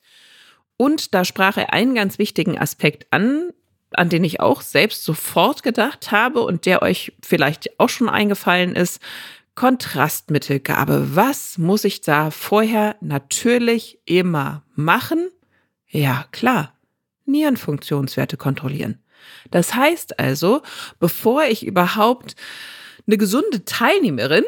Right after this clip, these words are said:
wir sind ja hier jetzt nicht bei Patientinnen, sondern das sind Teilnehmerinnen eines Screenings, muss ich im Endeffekt vorher schon einmal einbestellen. Und das haben die auch gemacht bei der Studie und haben das auch so beschrieben,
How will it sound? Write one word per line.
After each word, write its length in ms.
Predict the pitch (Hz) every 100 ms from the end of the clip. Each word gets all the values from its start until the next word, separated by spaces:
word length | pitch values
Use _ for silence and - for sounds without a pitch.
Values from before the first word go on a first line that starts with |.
| 427
wir 120 | 170
sind 440 | 202 220 - 208 - _
ja 160 | 190 190
hier 260 | 185 240
jetzt 240 | 214 196 -
nicht 200 | 269 -
bei 140 | 180
Patientinnen, 920 | - 165 - - 240 453 - 196 269
sondern 260 | 226 185 208
das 180 | 202 -
sind 240 | 180 -
Teilnehmerinnen 920 | - 226 254 330 302 254 220 196 196
eines 320 | - 147 139
Screenings, 680 | - - 220 277 220 320 - - - 214
muss 280 | 185 277 311
ich 200 | 285 -
im 80 | 180
Endeffekt 580 | - 240 226 226 214
vorher 640 | - - - 277 311 330 262
schon 220 | - 214
einmal 300 | - 185 196
einbestellen. 720 | - 269 262 - - 135 160
Und 200 | 247 254
das 280 | 247 214 -
haben 260 | 302 311 233
die 140 | 180
auch 220 | 156 156
gemacht 480 | - 135 143 359 - -
bei 140 | 147
der 120 | -
Studie 520 | - - 147 139 165 269 - - -
und 340 | - 135 190 202
haben 140 | 220
das 140 | 226 185
auch 160 | 185
so 120 | 175
beschrieben, 520 | 175 160 - 302 247